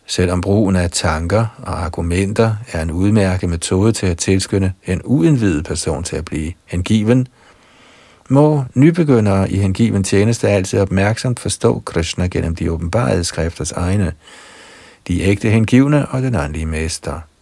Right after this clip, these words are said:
Medmindre man hører om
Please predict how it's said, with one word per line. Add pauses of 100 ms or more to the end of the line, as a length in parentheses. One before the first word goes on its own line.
(1700)
Medmindre
man
hører
om